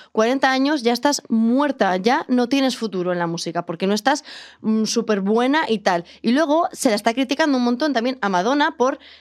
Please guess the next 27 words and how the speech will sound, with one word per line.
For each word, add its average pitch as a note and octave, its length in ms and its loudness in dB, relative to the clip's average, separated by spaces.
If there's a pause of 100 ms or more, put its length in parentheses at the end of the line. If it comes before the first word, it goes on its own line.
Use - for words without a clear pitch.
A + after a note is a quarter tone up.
(100)
eh, G#3+ 180 0
ser A#3+ 220 -2
súper A#3 460 -2
extravagante G#3+ 720 0
y D4 80 -4
tal, D#4+ 300 0 (200)
y A#3+ 120 0
por G3+ 160 2
estar, A3+ 420 0
eh, G#3 280 2
liándose G3+ 440 2
con C4+ 140 2
pavas C4+ 240 2
y A3 40 0
tal. G#3+ 160 0
Que F#3+ 140 0
la F3 120 2
dejes D4 260 0
hacer B3+ 240 2
a F4+ 80 2
Madonna A3+ 340 2
lo B3 80 2
que G#3 100 -2
la F#3 120 0
salga C4 280 2
del A3+ 240 0
coño E4+ 380 2